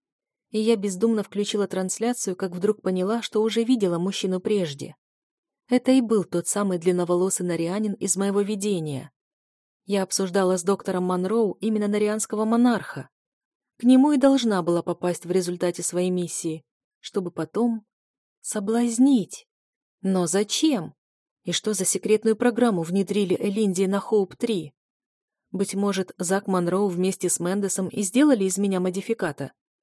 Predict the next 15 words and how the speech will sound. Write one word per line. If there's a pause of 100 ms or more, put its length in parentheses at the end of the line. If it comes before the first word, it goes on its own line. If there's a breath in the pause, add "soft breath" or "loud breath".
(240)
Неужели
моя
предшественница
сама
на
это
согласилась? (1000)
Я
помотала
головой, (220)
а
потом
включила
продолжение
записи,